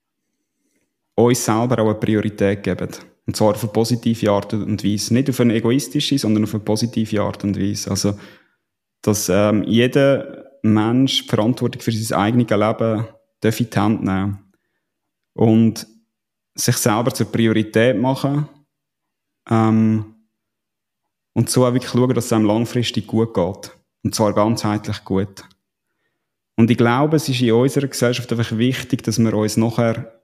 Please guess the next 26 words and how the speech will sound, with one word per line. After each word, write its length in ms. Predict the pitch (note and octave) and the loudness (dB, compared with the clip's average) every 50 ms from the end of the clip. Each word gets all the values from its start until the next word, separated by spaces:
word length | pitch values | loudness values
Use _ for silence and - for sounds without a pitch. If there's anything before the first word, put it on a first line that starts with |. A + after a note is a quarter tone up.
| _ _ _ | _ _ _
zuerst 340 | - - A#2+ B2 B2 - B2+ | 0 2 2 2 4 4 2
einmal 200 | B2 A#2+ A2+ G#2+ | 2 4 2 2
die 200 | G#2+ G#2 G2+ G2+ | 0 -2 -4 -4
Zeit 680 | - - - - - A#2+ B2+ C3+ B2+ - - - - - _ - | -6 -8 -6 0 2 2 2 2 0 -4 -10 -18 -18 -18 _ -2
und 260 | G#2+ G#2+ G2 - - | 0 0 0 0 0
die 120 | G#2+ G#2 | 0 2
Ruhe 260 | G#2 A2 A2 A2+ A#2 A2+ | 2 4 2 2 2 2
geben, 280 | G2+ F2+ - F#2+ F#2+ - - - _ _ _ _ _ _ _ _ _ _ _ _ _ _ _ _ _ _ _ _ _ _ _ _ _ _ _ _ _ _ | -2 -4 -4 -6 -10 -12 -14 -20 _ _ _ _ _ _ _ _ _ _ _ _ _ _ _ _ _ _ _ _ _ _ _ _ _ _ _ _ _ _
zum 180 | - - A2+ G2+ | -2 -2 0 0
genauer 340 | G2 A2+ G#2+ G#2+ G#2+ G#2 G2 | 2 2 2 2 2 0 0
herzuhören 680 | G2+ G#2 G#2+ A2 G#2+ G#2 G2+ G2 F#2+ F#2 G2+ G2+ G2 | 0 0 2 2 0 0 -2 -4 -6 -6 -8 -8 -6
und 480 | - G2 G2+ G2+ G2 G2 G2 - - - - _ _ _ _ _ _ _ _ _ _ _ _ | -4 -4 -2 -2 -2 -4 -4 -8 -14 -20 -20 _ _ _ _ _ _ _ _ _ _ _ _
wirklich 640 | - - - A2 A2+ B2 B2 - - - A#2+ A2 | -16 -6 -4 0 2 2 2 2 0 -2 -2 -2
sich 380 | - - - - - B2 A2 - | -4 -8 -8 -4 -4 -4 -2 -2
das 220 | - A#2 - - | -2 -2 -2 0
gönnen. 520 | - A2+ A2 A2+ A2+ G#2+ F#2+ G2+ G2 A2+ - - | 0 2 4 4 2 2 0 -2 -6 -8 -6 -6
Weil 120 | G2+ G2 | -4 -4
ich 80 | A2 - | -2 -2
glaube, 160 | - A#2 - | -4 -4 -2
das 140 | - A2+ B2+ | -4 -4 -2
ist 100 | B2 A#2 | 0 2
in 60 | A#2 | 4
unserer 260 | A#2 B2 B2+ B2+ B2+ | 4 4 2 0 -2
Gesellschaft, 640 | A#2+ - - A#2+ A#2+ B2 - B2 G#2+ - - - - - - _ _ _ _ _ _ _ _ _ _ _ _ _ _ - | -4 -2 -2 -2 -2 0 -2 -4 -4 -6 -12 -16 -20 -20 -20 _ _ _ _ _ _ _ _ _ _ _ _ _ _ -2
ähm, 520 | A2+ A2 G#2+ A2 A2 A2 G#2 - - - _ _ _ _ _ _ _ _ | 0 2 2 4 2 2 0 -2 -6 -10 _ _ _ _ _ _ _ _
ein 120 | - G#2+ | -4 -2